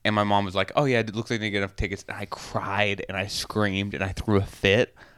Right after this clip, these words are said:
And then she reluctantly was like, "How much to pay for it?" And she paid for it. Still to this day, I think I have problems with money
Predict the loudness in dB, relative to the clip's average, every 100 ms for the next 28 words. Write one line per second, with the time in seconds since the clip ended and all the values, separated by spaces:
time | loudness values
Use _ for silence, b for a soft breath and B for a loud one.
0 | b 2 2 2 2 2 0 4 4 2
1 | -2 -2 -2 -2 -2 -2 -2 -6 -14 -12
2 | -6 0 2 2 2 2 4 2 0 -2
3 | -4 -2 -2 2 0 0 B B 0 12
4 | 12 12 12 12 12 12 12 12 12 6
5 | -6 _ _ _ _ 6 8 8 6 10
6 | 10 12 8 8 6 10 12 12 8 4
7 | 4 4 6 4 6 4 0 -4